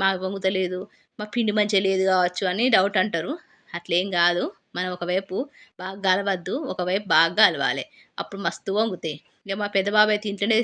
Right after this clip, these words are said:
సైకిల్ తీసుకొచ్చి తుడుచుకుంటూ కూర్చున్నాడు, స్నానం చేసిండు, తయారయ్యిండు, వైట్ డ్రెస్ వేసుకొని గీ పని చేస్తాడు. ఇక గిట్ల ఉంటది మా పెద్దోని కథ. ఇక మా ఇప్పుడైతే టిఫిన్ బాక్స్ అయితే కట్టినా, లంచ్ బ్రేక్ఫాస్ట్ అయితే ప్రిపేర్ అయిపోయింది. పిల్లలకు జావ అయితే పోషిస్తానా.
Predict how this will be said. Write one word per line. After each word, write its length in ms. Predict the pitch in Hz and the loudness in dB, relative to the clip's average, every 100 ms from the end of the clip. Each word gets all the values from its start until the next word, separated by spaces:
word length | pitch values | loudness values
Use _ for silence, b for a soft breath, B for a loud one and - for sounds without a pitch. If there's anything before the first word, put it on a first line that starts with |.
| 233 _ 185 185 | -2 _ -12 -4
సైకిల్ 360 | 185 196 220 | -2 0 -2
తీసుకొచ్చి 380 | 208 - 190 190 - _ | -4 -4 -6 -6 -14 _
తుడుచుకుంటూ 480 | - 220 - 196 196 | -12 -12 -10 -8 -4
కూర్చున్నాడు, 460 | 220 220 180 170 165 - b b b - | -4 -6 -6 -6 -8 -12 b b b 0
స్నానం 300 | 196 208 214 | 4 4 2
చేసిండు, 340 | 196 196 190 196 | -2 -2 -4 2
తయారయ్యిండు, 580 | 196 190 202 208 190 185 | 4 8 8 6 4 0
వైట్ 220 | 190 196 190 | 0 0 0
డ్రెస్ 160 | 190 | -2
వేసుకొని 340 | 190 - 202 214 | -4 -4 -4 -2
గీ 80 | 208 180 | -2 -2
పని 160 | 165 190 | -2 -2
చేస్తాడు. 420 | 214 160 143 151 | -4 -6 -8 -6
ఇక 80 | 175 | -6
గిట్ల 240 | 190 214 185 | -6 -8 -8
ఉంటది 220 | 185 190 185 | -2 -2 -2
మా 60 | 170 | -4
పెద్దోని 300 | 165 170 175 160 | -6 -4 -6 -6
కథ. 160 | 151 - _ b b b - | -6 -10 _ b b b -4
ఇక 120 | 220 | 0
మా 120 | 214 208 202 | 0 0 -2
ఇప్పుడైతే 360 | 233 208 208 220 220 | 2 4 6 4 -2
టిఫిన్ 240 | 208 208 | -4 -2
బాక్స్ 180 | 190 - | -2 -2
అయితే 120 | 185 220 | -2 0
కట్టినా, 300 | 190 180 - 330 - _ _ _ _ _ _ - | 0 -2 -2 -4 -6 _ _ _ _ _ _ -6
లంచ్ 320 | 180 202 - 247 466 - | -6 -4 -4 -4 -4 -4
బ్రేక్ఫాస్ట్ 460 | 196 190 - 185 - | -4 -2 -2 -4 -6
అయితే 100 | 185 | -8
ప్రిపేర్ 280 | 185 185 202 185 | -6 0 2 0
అయిపోయింది. 440 | 180 190 170 254 427 B B B | -2 -6 -2 -4 -4 B B B
పిల్లలకు 380 | 220 196 196 208 | -12 -10 -8 -6
జావ 180 | 190 190 | -4 -4
అయితే 220 | 190 190 196 | -4 -6 -6
పోషిస్తానా. 600 | 175 180 170 - 170 180 | -6 -6 -4 -2 -2 -2